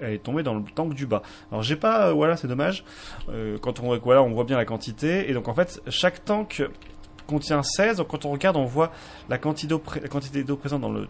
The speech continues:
tank, normalement, qu'on regarde. Donc là, si je casse, ce tank-là est bien vide. Et celui-là est plein, donc je vais poser ce tank-là. Et je vais donc poser sur un tank vide un tank rempli. Et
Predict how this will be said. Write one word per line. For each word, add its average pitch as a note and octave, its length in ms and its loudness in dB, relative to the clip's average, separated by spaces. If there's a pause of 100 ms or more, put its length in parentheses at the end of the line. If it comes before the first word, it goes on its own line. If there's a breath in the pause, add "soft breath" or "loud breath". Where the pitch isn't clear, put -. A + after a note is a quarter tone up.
(100)
tank, C#3+ 300 -4
normalement, A2 260 -6
qu'on G#2 160 -8
regarde. A#2+ 400 2 (680 loud breath)
Donc G#2 160 -8
là, A#2 100 -10
si G#2 140 -12
je G2 100 -8
casse, F3 360 0
ce - 100 -4
tank-là B2 460 0
est G#2+ 80 -6
bien A2+ 240 -4
vide. G3+ 260 -2 (400)
Et A2+ 80 -12
celui-là A2 280 -4
est F#2 120 -8
plein, E3 180 2
donc A2+ 140 -2
je G2 80 -10
vais A2 160 -6 (540)
poser D3+ 320 -2 (600)
ce - 140 -8
tank-là. B2+ 380 -2
Et - 20 2
je F3 60 0
vais F3 40 2
donc F#3+ 260 -2 (360 loud breath)
poser A3 240 4
sur E3+ 220 0
un E3 60 2
tank D#3+ 200 0
vide D3+ 220 -6
un A2+ 120 0
tank C#3 380 -2
rempli. A2 480 -4
Et - 60 -12